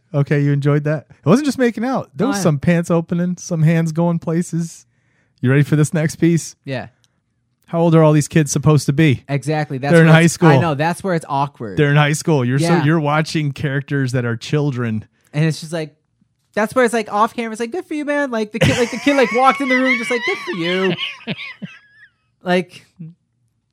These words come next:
Speaker 1: But yeah, that was another question. How old are all these kids?
Speaker 2: So I think the, the one kid was what? Uh, the, I'm gonna say the one bro-, the brother was, I think, maybe, he looked about fourteen, maybe fifteen, maybe fr-, he was about a freshman in high school.
Speaker 1: Okay, everybody else?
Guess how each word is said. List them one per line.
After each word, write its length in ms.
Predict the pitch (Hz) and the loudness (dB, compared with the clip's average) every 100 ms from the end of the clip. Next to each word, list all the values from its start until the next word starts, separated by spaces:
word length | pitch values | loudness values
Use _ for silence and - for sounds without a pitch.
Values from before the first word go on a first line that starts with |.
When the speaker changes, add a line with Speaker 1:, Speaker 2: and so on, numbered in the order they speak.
| - - - - _ | -20 -20 -20 -20 _
Speaker 1:
But 100 | - | -2
yeah, 180 | 160 123 - - | 0 0 -4 0
that 80 | 147 | 2
was 160 | 147 | 4
another 220 | 131 127 123 | 2 0 0
question. 320 | 143 127 101 | 0 -2 -4
How 120 | 123 | -2
old 160 | 139 120 | -2 -2
are 80 | |
all 80 | 101 | -2
these 160 | 95 87 | -6 -8
kids? 360 | 92 82 - _ _ _ _ _ _ | -12 -12 -16 _ _ _ _ _ _
Speaker 2:
So 160 | - 202 | -10 -6
I 60 | 180 | -4
think 220 | 254 262 | -6 -8
the, 100 | 175 147 | -8 -8
the 100 | 165 | -8
one 200 | 156 226 | -6 -8
kid 340 | 392 - 175 160 | -12 -8 -8 -8
was 800 | 156 156 156 147 143 139 135 127 | -6 -2 0 0 -2 -6 -10 -10
what? 280 | 120 76 - _ _ _ _ _ _ _ _ | -10 -10 -16 _ _ _ _ _ _ _ _
Uh, 120 | 143 151 | -8 -6
the, 220 | 160 170 | -2 -2
I'm 260 | 147 160 185 | -2 -4 -4
gonna 100 | 214 | -6
say 120 | 202 | -6
the 100 | 170 | -6
one 220 | 156 170 | -4 -6
bro-, 140 | 156 156 | -6 -6
the 120 | 143 | -6
brother 280 | 147 156 190 | -6 -6 -4
was, 140 | 147 | -4
I 100 | 143 | -6
think, 260 | 139 139 - | -8 -12 -10
maybe, 240 | 131 127 | -8 -8
he 60 | 127 | -10
looked 220 | 151 _ | -12 _
about 200 | 120 87 | -12 -10
fourteen, 540 | - 131 - 151 156 - - | -10 -10 -10 -12 -14 -16 -10
maybe 300 | 120 131 143 | -8 -8 -8
fifteen, 520 | 147 147 160 165 165 _ | -8 -10 -12 -14 -14 _
maybe 220 | - 127 | -10 -10
fr-, 160 | 117 156 - | -8 -10 -6
he 60 | |
was 100 | 151 | -8
about 200 | - 165 | -6 -8
a 20 | |
freshman 380 | 135 139 139 151 | -8 -10 -10 -12
in 80 | 147 | -12
high 160 | 131 117 | -12 -12
school. 220 | - 123 | -8 -6
Speaker 1:
Okay, 260 | 120 131 127 | -2 -4 -2
everybody 320 | 127 123 127 | -2 0 0
else? 340 | 120 104 - | 0 -4 -10